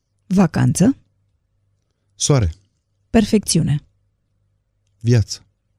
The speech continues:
Speaker 1: Muzică.
Speaker 2: Sentiment.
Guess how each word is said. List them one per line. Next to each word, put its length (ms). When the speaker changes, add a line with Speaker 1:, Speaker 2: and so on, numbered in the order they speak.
Speaker 1:
Muzică. 600
Speaker 2:
Sentiment. 760